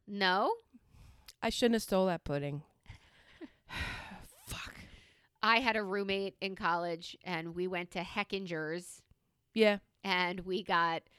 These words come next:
Speaker 1: seven things for our apartment. And then as we were leaving, we realized we did not pay for the batteries that were also in our cart. We had checked out. We are gone. Our stuff
Speaker 2: That's
Speaker 1: is
Speaker 2: right.
Speaker 1: in a,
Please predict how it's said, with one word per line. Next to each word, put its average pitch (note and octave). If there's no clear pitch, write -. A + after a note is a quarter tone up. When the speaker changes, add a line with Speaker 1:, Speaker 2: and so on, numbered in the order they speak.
Speaker 1:
seven A3+
things F#3+
for F#3+
our F3+
apartment. A#3
And F#3
then F3
as E3+
we F3+
were F3+
leaving, G3
we F3+
realized F3
we E3+
did F3+
not E3+
pay F3+
for F3
the E3
batteries D#3+
that C#3+
were E3
also D#3+
in D3+
our D3
cart. B2+
We F#3+
had E3
checked C4
out. F#3+
We F#3+
are E3
gone. E3+
Our F3
stuff G#3+
Speaker 2:
That's F3+
Speaker 1:
is D#3
Speaker 2:
right. -
Speaker 1:
in F#3
a, E3